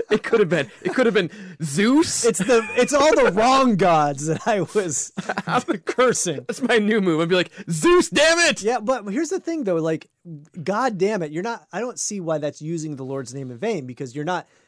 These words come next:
Speaker 2: saying anything bad about God. You're
Speaker 1: Yeah.
Speaker 2: just saying, "God damn it."
Speaker 1: Yeah, you're like, "Damn that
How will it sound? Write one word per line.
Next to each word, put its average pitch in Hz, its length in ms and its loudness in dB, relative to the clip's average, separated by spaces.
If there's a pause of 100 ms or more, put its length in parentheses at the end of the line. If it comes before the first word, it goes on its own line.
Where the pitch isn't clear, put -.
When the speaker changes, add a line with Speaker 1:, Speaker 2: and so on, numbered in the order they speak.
(260)
Speaker 2:
saying 170 420 -4
anything 151 340 -6
bad 165 320 -8
about 113 260 -8
God. 110 380 -12
You're 330 80 -2
Speaker 1:
Yeah. 294 100 0
Speaker 2:
just - 160 -4
saying, 180 320 -8
"God 190 480 -8
damn 311 280 -8
it." - 120 -14
Speaker 1:
Yeah, 247 220 0
you're 156 240 -2
like, 147 320 -4
"Damn 202 540 -2
that 185 320 -8